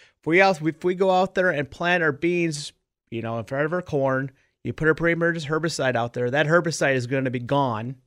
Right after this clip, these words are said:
By gone, I mean it's dissipated. It's got a half-life that when the water hemp starts to germinate and emerge, that first pass of a pre-emergent herbicide is gone. Well, then we start battling into weed management, which is obviously a very important part in Wisconsin, given the glyphosate resistance.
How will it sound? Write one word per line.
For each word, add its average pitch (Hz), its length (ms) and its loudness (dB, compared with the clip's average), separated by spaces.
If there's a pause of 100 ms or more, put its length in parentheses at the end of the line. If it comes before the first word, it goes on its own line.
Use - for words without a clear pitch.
(340)
By 120 140 -4
gone, 143 480 2
I 127 60 0
mean 131 140 0
it's 120 120 -2
dissipated. 123 800 0 (220)
It's - 80 -20
got 127 160 0
a 123 40 -2
half-life 123 720 2 (460)
that 135 180 0
when 135 80 -6
the 127 80 -4
water 175 320 6
hemp 160 180 2
starts 147 240 2
to 131 60 -4
germinate 139 440 2
and 117 80 -8
emerge, 139 340 0
that - 180 -2
first 160 240 0
pass 147 320 2
of 120 140 -8
a 120 60 -4
pre-emergent 135 500 -2
herbicide 127 360 -4
is 110 140 -10
gone. 120 380 -8 (400)
Well, 120 80 -4
then 143 100 4
we 151 80 2
start 139 300 -2
battling 147 420 2
into 151 300 0
weed 143 260 0
management, 139 640 2
which 123 100 -12
is 117 80 -10
obviously 135 560 0
a 120 80 0
very 131 240 0
important 120 500 -4
part 160 320 -2
in 113 80 -6
Wisconsin, 123 520 -6
given 123 200 -6
the 123 60 -4
glyphosate 117 540 -6
resistance. 113 640 -6